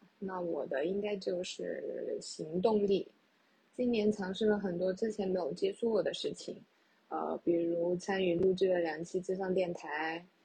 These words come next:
很荣幸也很开心啊。然后在参与录制的过程中，自己也会跟随主人公的一些困惑，然后开始有自己的一些反思，也可以从旁观者的角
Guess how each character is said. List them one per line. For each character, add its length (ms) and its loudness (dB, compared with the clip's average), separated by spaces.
很 140 -6
荣 200 0
幸 160 0
也 180 4
很 100 0
开 200 2
心 300 2
啊。 160 -8
然 160 -6
后 140 -2
在 480 -2
参 180 -2
与 60 0
录 180 0
制 140 -2
的 100 0
过 160 2
程 240 -4
中， 320 -2
自 180 2
己 160 4
也 160 4
会 220 4
跟 200 2
随 280 2
主 220 -2
人 140 -4
公 220 2
的 140 4
一 100 6
些 260 2
困 260 0
惑， 380 2
然 180 -6
后 180 0
开 220 -2
始 180 2
有 220 4
自 260 0
己 160 4
的 140 6
一 100 8
些 200 2
反 220 -2
思， 440 -4
也 160 0
可 180 0
以 160 4
从 220 -6
旁 260 -10
观 180 2
者 120 6
的 100 8
角 240 -2